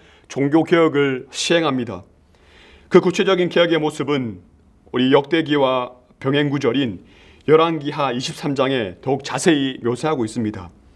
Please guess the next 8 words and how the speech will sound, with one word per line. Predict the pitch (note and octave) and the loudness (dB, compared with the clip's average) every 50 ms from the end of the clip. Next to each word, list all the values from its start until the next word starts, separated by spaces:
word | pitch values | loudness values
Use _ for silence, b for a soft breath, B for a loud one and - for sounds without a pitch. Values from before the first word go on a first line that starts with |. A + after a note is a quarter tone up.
| B B B B B B B B B B B B - | B B B B B B B B B B B B 2
우상을 | D3 D#3+ D#3 G3+ G3 G3+ G3 | 4 6 6 6 6 6 4
숭배하는 | F#3+ G3 - G3+ G3 G3 F#3+ F3+ | 2 0 -4 0 2 2 2 2
데 | F3 E3+ | 2 -2
사용되었던 | E3 - - E3 E3 E3 D#3 D#3 D#3 D3+ - D3 D3 C3 | -4 -4 -4 -2 0 2 4 2 2 2 2 -2 0 -2
그 | - | -2
모든 | D3+ C3 C#3 D3+ E3+ F#3 E3+ F#3+ F3+ E3+ - | 0 2 4 4 4 4 4 0 -2 -2 -4
기구들을 | - - C#3 D3+ D3 C3+ C3 - | -6 -4 -4 -4 -2 -2 -2 -2
불살라버립니다. | - - E3 D#3 E3 F#3+ E3+ D#3+ C#3 A2+ A2+ A#2+ A#2 G#2 F2 - | 0 0 0 2 4 4 4 2 2 0 -4 -8 -8 -12 -14 -18